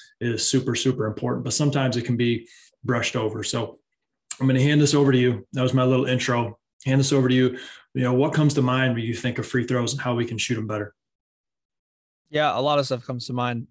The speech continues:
Speaker 2: I, I wanna first preface, when I think about free throw shooting right now, I think back to my last season as a J V coach, and I can pinpoint at least four games where we either won or lost a game solely because of free throws. And I'm sure every coach listening has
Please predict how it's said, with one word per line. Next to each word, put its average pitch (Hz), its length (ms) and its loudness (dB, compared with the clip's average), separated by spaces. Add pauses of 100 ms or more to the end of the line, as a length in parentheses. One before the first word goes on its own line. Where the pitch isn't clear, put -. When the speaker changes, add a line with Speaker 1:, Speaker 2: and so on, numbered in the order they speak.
Speaker 2:
I, 139 140 -4 (100)
I 127 60 -6
wanna 135 200 0
first 190 380 -4
preface, 117 640 -8 (420)
when 135 120 -4
I 139 100 0
think 147 140 0
about 131 180 0
free 139 160 -2
throw 131 160 -6
shooting 131 300 -6
right 123 240 -2
now, 135 420 0
I - 80 -14
think 139 240 -14
back 131 240 -4
to 135 80 -14
my 127 140 -8
last 120 280 -6
season 143 360 -6
as 120 120 -8
a 135 60 -18
J 127 220 -6
V 127 160 -4
coach, 117 500 -10 (320)
and 135 80 -6
I 139 100 -2
can 135 180 -6
pinpoint 147 500 -4
at 117 80 -8
least 147 380 -4
four 170 280 -4
games 139 520 -8 (340)
where 139 120 -4
we 147 120 0
either 151 260 0
won 135 360 0
or 139 220 -2
lost 127 360 -6
a 139 60 -12
game 123 440 -12
solely 143 460 0
because 127 340 -4
of 113 100 -8
free 113 180 -8
throws. 110 260 -6
And 127 80 -4
I'm 127 80 -2
sure 131 160 -2
every 123 260 -2
coach 139 300 -2
listening 127 360 -8
has 120 300 -8